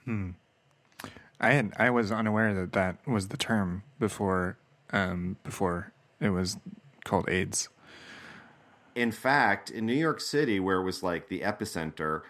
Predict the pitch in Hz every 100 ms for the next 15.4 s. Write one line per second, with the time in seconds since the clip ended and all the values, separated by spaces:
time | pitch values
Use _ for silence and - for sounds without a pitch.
0 | - - - _ - 98 135 156 139 107
1 | 127 120 117 104 110 107 107 101 - 95
2 | 85 78 87 87 85 107 95 - 87 90
3 | - 92 73 - 65 - - - _ -
4 | 92 95 104 104 107 104 98 104 98 95
5 | 87 101 123 127 - 107 107 98 85 -
6 | 80 76 73 - - - 98 95 117 117
7 | 117 110 101 - 82 80 80 80 82 -
8 | 98 87 80 - - 85 90 - 76 73
9 | - - 80 76 69 78 71 - - -
10 | _ _ _ _ - 113 110 101 110 110
11 | 110 101 95 90 85 - 95 90 - 90
12 | 82 80 78 95 131 131 - - 123 151
13 | 135 135 120 113 - 165 180 135 131 120
14 | 107 92 82 127 135 - 82 82 80 -
15 | 92 87 85